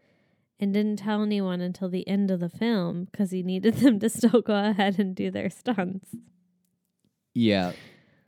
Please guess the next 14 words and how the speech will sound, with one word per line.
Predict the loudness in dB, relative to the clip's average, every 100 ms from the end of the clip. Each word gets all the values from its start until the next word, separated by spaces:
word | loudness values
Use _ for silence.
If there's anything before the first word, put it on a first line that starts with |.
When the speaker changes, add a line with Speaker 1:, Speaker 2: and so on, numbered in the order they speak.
| _ -4
Speaker 2:
The | 4 4
other | 6 4
thing | 4 6
about | 6 4
these | 2 2
low-budget | 2 4 4 4 4
movies | 6 8 8 8
is | 2 4
they | 2
cut | 4 2 4
a |
lot | 4 4
of | 2
corners, | 0 2 4 2 0 -4